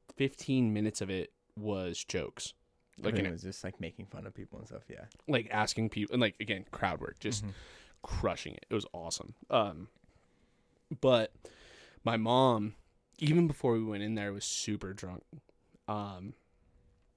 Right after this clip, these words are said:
Speaker 1: it was my sister, her friend, myself, my mom, her boyfriend, and we were just, the guy was great, asking questions, and he asked my mom's boyfriend, like, "What do you do?"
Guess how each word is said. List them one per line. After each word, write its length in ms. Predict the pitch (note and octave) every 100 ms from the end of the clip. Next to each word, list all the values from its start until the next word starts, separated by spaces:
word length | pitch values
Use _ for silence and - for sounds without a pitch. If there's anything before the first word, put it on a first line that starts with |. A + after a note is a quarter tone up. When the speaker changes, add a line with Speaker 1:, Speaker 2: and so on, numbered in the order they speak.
| - -
Speaker 1:
it 80 |
was 160 | B2 G#2+ -
my 160 | A2 F#2+
sister, 480 | - B2 - A#2 A2
her 160 | A2
friend, 300 | - G#2+ G#2
myself, 640 | G2+ G2 - G2+ G2 - - - _ _
my 100 | G#2+
mom, 280 | G2+ G2+ G2
her 140 | - F#2+
boyfriend, 480 | G#2 F#2+ G2 G2 -
and 140 | G2
we 100 | G2
were 100 | G2
just, 340 | - F#2+ - - - - - -
the 80 | C3
guy 140 | A#2+
was 120 | G#2+ -
great, 380 | A2 G#2+ G#2+ _ -
asking 260 | G#2 G#2+
questions, 540 | - G2+ - G2+ F#2+ - G#2+
and 320 | G2 F#2+ F#2+ - - - _
he 160 | A#2 A2
asked 240 | G2+ -
my 120 | G#2
mom's 260 | G2+ F#2+ -
boyfriend, 340 | A2+ G#2+ G2+
like, 160 | G2+ -
"What 120 | A#2+
do 40 | A2+
you 200 | A2 G#2+
do?" 300 | G#2 G2+